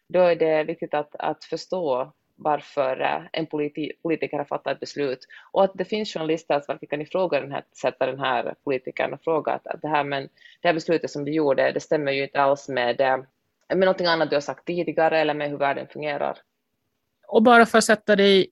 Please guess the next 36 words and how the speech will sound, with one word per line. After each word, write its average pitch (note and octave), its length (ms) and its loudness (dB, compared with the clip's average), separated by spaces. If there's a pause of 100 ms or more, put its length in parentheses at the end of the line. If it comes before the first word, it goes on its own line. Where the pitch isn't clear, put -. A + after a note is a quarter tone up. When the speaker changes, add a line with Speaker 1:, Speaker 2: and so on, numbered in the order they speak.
(100)
Speaker 2:
i, E3+ 240 -2
i G#3+ 120 4
liksom G3 580 2
klartext G3 840 -2
då, D3 140 -4
så - 120 -2
att E3+ 140 -2
vi E3+ 300 2
alla F3 440 2
som, D#3+ 340 -4 (320)
som G3 200 4
lyssnar G3 360 2
här F3 140 2
nu D#3 160 -2
är, - 80 -2
liksom, D#3+ 400 -4
är D#3+ 80 0
med E3+ 240 0
på E3 60 -8
samma E3+ 540 -2
bana E3+ 400 -2
här C#3 120 -4
nu. B2 80 -8
Alltså, F#3+ 260 -4
journalistikens G3+ 1300 -2
uppgift, - 720 -6
vad G3 220 0
är F#3 280 2
det? - 260 -6 (1040)
Speaker 1:
Journalistikens A3+ 640 -4
uppgift G3 480 -4
är F#3 100 2
att F3+ 80 -2
granska F3+ 800 -2
makten D#3+ 680 -4 (220)
och A#3 140 0